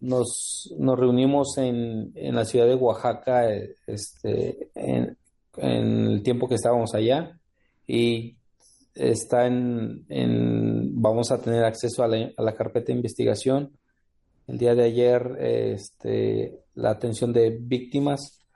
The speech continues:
eh, esta dependencia del gobierno, nos contactaron y, y nos van a hacer llegar una cita para poder nosotros presentar nues-,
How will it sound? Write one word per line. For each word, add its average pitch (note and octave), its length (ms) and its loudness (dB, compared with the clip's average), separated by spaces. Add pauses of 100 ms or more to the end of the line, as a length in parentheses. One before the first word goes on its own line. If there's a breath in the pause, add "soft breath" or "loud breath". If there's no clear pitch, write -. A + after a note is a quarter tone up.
(500)
eh, A#2 520 2
esta A2 720 2
dependencia A#2 640 -2
del A#2+ 120 2
gobierno, B2 680 0 (480 soft breath)
nos A2+ 140 -8
contactaron A#2+ 800 2
y, A2 680 -4
y G#2+ 440 2
nos A2 240 0
van A#2 180 0
a A#2 40 2
hacer A#2 360 0
llegar A#2 580 2 (500)
una B2 220 -2
cita C3 800 -2
para A2+ 280 -2
poder A2+ 220 0
nosotros A2+ 520 -2 (200)
presentar A#2 560 0
nues-, A#2 320 -4